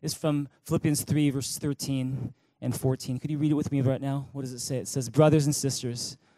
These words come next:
I do not consider myself yet to have taken hold of it, but one thing I do, forgetting what is behind and straining toward what is ahead, I press on toward the goal to win the prize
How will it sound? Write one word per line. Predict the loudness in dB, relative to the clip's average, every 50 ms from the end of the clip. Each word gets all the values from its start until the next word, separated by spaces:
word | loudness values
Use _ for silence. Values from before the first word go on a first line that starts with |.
| _ _ _ _ _ -4
I | 0
do | 6 8 8
not | 8 8 6
consider | 4 2 2 4 4 4 4
myself | 4 4 2 2 4 6 8 8 8 8 6 4
yet | 2 2 2 2
to | 0 0
have | 0 2
taken | 2 0 0 2 0
hold | 2 6 6 6 6 4
of | 2 2
it, | 2 0 0 -2 -8 -16 -20 _ _ _ _ _ _ _ _
but | 6 8
one | 10 12 10 10 8
thing | 4 2 2 4 4
I | 2
do, | 2 4 4 4 6 6 4 4 0 -8 -14 _ _ _ _ _ -4
forgetting | 4 4 4 6 6 4 6 6 6 6
what | 6 6 4
is | 4 2
behind | 0 0 2 2 2 2 2 0 -2 -4 -6 -10 -10 -12 _ _ _ _ _
and | -2 0 2
straining | 2 2 2 2 2 2 4 4 4
toward | 4 6 6 6 8
what | 8 6 6
is | 6 2
ahead, | 0 0 -2 -2 -4 -6 -8 -10 -12 -14 _ _ _ _ _ _ _ -4
I | -2 -2
press | 2 6 8 8 8 8 6 6
on | 6 6 6 4
toward | 6 8 8 8 8 8
the | 4
goal | 0 6 8 8 10 10 8 8
to | 6 2
win | 2 2 2
the | 2
prize | 2 4 4 4 4 2 2 0 -2 -6 -6 -8 -10 -12 -14